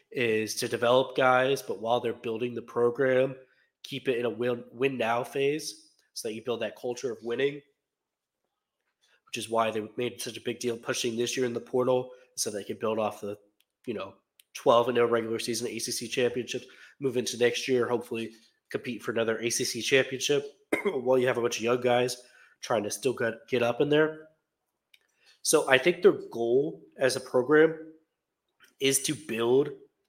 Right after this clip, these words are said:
from recruiting and to develop, but they're not there yet. Like, you obviously saw, obviously saw in the bowl game, they just, they're not as deep yet, and they're trying to get there. So they're gonna pull from the portal every year,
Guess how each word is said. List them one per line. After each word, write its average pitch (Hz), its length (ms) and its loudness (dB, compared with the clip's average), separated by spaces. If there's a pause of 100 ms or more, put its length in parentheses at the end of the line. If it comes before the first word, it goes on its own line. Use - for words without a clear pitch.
(180)
from 127 320 6
recruiting 139 840 -2
and 135 100 0
to 131 100 -4
develop, 120 560 2 (1500)
but 135 160 -2
they're 131 120 0
not 123 480 4
there 131 200 4
yet. 110 520 0
Like, 117 200 -4
you 131 100 6
obviously 147 500 4
saw, - 60 -
obviously 135 300 2
saw 131 240 2
in 127 80 0
the - 40 -4
bowl 123 220 6
game, 107 320 -2 (240)
they 120 160 -4
just, - 300 -6
they're 127 140 2
not 120 200 2
as 107 160 -2
deep 110 320 -8
yet, 123 260 2 (920)
and 139 160 8
they're 110 120 0
trying 120 360 0
to 120 60 -4
get 135 200 2
there. 151 280 0 (1120)
So - 180 -2
they're 139 120 4
gonna 175 180 8
pull 160 260 2
from 160 160 -2
the 131 80 -4
portal 139 340 4
every 107 240 -4
year, 98 280 -4